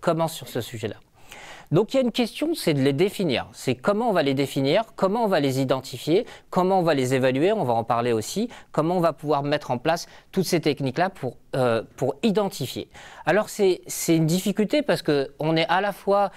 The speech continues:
sur des, sur des questions qui vont être, euh, que je mets là dans une catégorie sciences de l'éducation, mais c'est plus large que ça,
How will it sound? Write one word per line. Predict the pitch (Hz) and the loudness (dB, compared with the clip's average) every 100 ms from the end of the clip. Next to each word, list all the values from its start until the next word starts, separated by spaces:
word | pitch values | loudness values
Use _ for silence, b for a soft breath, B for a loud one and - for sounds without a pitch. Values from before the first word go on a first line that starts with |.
| B - | B -14
sur | - 151 | -4 0
des, | 135 135 127 | 2 0 0
sur | - - 147 127 | -6 -4 -2 0
des | 127 120 | 0 0
questions | 151 - 185 | -4 -2 -4
qui | 170 143 | -2 0
vont | 127 | 0
être, | 123 - | -2 -2
euh, | 127 117 B - | 0 0 B -2
que | 156 | 0
je | 143 | 2
mets | 156 | 2
là | 160 160 | 2 2
dans | 135 | 0
une | 131 | 0
catégorie | 139 127 131 135 143 143 | 0 0 0 2 2 0
sciences | - 143 | -2 0
de | 135 | 2
l'éducation, | 123 127 147 - 151 | 0 0 -2 -2 -4
mais | 117 | -2
c'est | 104 117 | -4 -6
plus | - 156 | -6 -2
large | 160 147 - | 0 -2 -4
que | 123 | -2
ça, | - 208 | 0 0